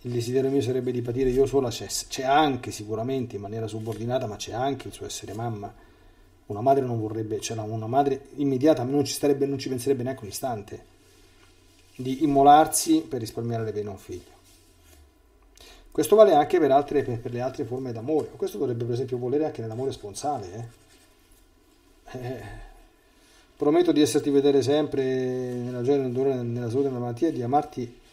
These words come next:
e onorarti tutti i giorni della, della mia vita", ma questo, adesso non voglio far scendere il contenuto di questa meditazione, no? Però guardate che questo dice, vabbè, immolarsi no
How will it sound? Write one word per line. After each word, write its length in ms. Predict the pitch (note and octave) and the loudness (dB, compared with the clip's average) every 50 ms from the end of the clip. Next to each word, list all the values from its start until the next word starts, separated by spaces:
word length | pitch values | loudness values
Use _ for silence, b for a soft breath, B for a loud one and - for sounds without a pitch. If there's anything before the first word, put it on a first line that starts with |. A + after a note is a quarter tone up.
| b b b b b _ _ _ | b b b b b _ _ _
e 80 | - B2+ | -4 -2
onorarti 480 | C3+ C#3 C#3 C#3 D3 E3 F3 - - | 0 2 4 4 6 4 4 2 -2
tutti 240 | B2+ C3+ C#3+ - C#3 | -4 -6 -4 -4 -6
i 40 | B2 | -6
giorni 320 | A#2+ B2 C#3+ D#3 D#3 D3 B2+ | -2 0 0 0 0 0 -2
della, 180 | C3 B2 B2 | -2 -2 -2
della 160 | B2 B2+ C3 | -4 -4 -4
mia 160 | C3 C#3 C#3+ D3+ | -2 0 0 2
vita", 260 | F3+ F4 D3+ C3+ B2 | 2 2 2 0 -2
ma 140 | B2+ - - | -2 -2 2
questo, 600 | - F#4 F4 D4+ - - - C3+ C3 C3 C3 - - - - - - - - b b b b b b b b - | 4 4 4 4 2 0 -4 -4 -4 -4 -6 -8 -14 -18 -20 -20 -20 -20 -20 b b b b b b b b -6
adesso 300 | B2+ B2+ C#3 B2+ - C3+ | -2 0 0 0 0 -2
non 140 | B2+ B2+ | -4 0
voglio 260 | B2+ C#3 C#3 C3 C3 A2+ | 2 2 2 2 2 0
far 120 | A#2+ A#2 | -2 -4
scendere 500 | A#2+ - - B2+ B2 B2 B2 B2 A#2+ A#2+ | -4 -4 -4 -4 -2 -2 -2 -2 -2 -2
il 100 | A#2 A2+ | -4 -4
contenuto 440 | - B2+ A#2+ A#2 B2 B2+ B2+ A#2+ A#2+ | -4 -6 -6 -4 -4 -4 -4 -4 -4
di 100 | A#2 A#2 | -4 -2
questa 260 | A#2 A#2 A2+ - A#2+ | -2 -4 -4 -6 -8
meditazione, 720 | A#2 A#2 A#2 A#2 A2+ A2+ A2+ - - - A#2+ A2+ A2 A2 | -6 -6 -6 -4 -6 -6 -8 -8 -8 -6 -6 -6 -6 -6
no? 140 | A#2 B2 B2 | -6 -6 -4
Però 140 | C3 C3+ C3+ | -2 0 2
guardate 260 | C#3 C#3+ D3+ D3 C#3 | 2 2 2 2 2
che 120 | C3 B2 B2 | 0 0 0
questo 280 | - D3+ C#3 - - | 0 0 0 0 -4
dice, 180 | B2 A#2+ A#2 C#3 | -6 -4 -2 -2
vabbè, 240 | C#3 C3 A#2+ A2+ G#2+ | -2 -2 -2 -6 -8
immolarsi 600 | - C3 C3+ D3 D3+ E3 E3 D#3 - - - C3 | -8 -4 -2 4 6 8 8 8 6 0 -4 -6
no 260 | B2+ A#2+ A2 G#2 - | -6 -6 -6 -6 -8